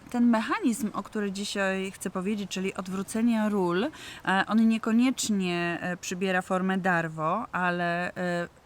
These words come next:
rolę odwrócenia, wpędzenia ciebie w poczucie winy. I nie ma sesji, której od-, którą odbywałabym z Państwem i nie byłby poruszony właśnie ten mechanizm, o którym dzisiaj chcę powiedzieć na kilku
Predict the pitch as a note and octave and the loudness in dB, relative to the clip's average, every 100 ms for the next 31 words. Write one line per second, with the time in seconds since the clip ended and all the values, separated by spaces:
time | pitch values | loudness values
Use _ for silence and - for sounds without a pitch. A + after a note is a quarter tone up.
0 | - F#3+ G3 A#3 A#3 G3+ - A3+ G#3+ G#3 | -10 -6 0 2 4 2 0 -2 -2 -2
1 | G#3+ A3+ - A#3+ A3+ F3 F#3 - - - | -2 -2 -2 2 2 2 -2 -6 -18 -20
2 | - - G#3+ A3+ A3+ B3+ G#3+ G#3 G3+ F#3 | -18 -2 2 4 4 2 2 0 -4 -4
3 | G3 - E3+ E3 - D#3+ D3+ D#3+ - - | -6 -6 -8 -6 -8 -6 -6 -6 -8 -4
4 | A3+ A3+ A3 - - - - - - - | -2 -2 -4 -16 -20 -20 -20 -20 -20 -20
5 | - A3 A#3 B3+ E4 G#4 F4+ E4+ - - | -8 2 6 8 6 6 6 6 2 -6
6 | - - C4 A3 - G3+ A3 A#3+ - G#3 | -8 -2 0 2 0 -2 -4 -6 -8 -4
7 | G3 G#3 - G3+ - G3 - A3+ A3 G#3+ | -2 -2 -4 -6 -6 -6 -2 -2 0 -2
8 | G#3 G#3+ B3 C4 G#3+ G3 G3 - F3+ F3 | -2 -2 0 0 0 -2 -4 -2 -2 -2
9 | - A3+ A#3+ - A3 G#3+ - A3 G#3+ B3+ | -4 -4 -4 -2 -2 -2 0 0 0 -2
10 | C4+ A#3+ B3+ A3 F#3+ - G3+ G3 F#3+ - | 0 -2 -2 -4 -4 -2 -2 0 -2 -4
11 | G#3+ C#4+ - C#4 A#3+ A3+ G3 G3 G3 G3+ | -4 -4 2 2 2 0 0 0 -2 -2
12 | - F#3 F#3 A3+ A3 A3 A3 A3 G#3+ A3+ | -2 -4 -4 -2 0 0 0 -6 -6 -6
13 | A3 A3+ A#3 B3+ G#3+ A3 F4 D4+ - E3 | -4 -4 -4 -6 -6 -4 -2 -4 -4 -8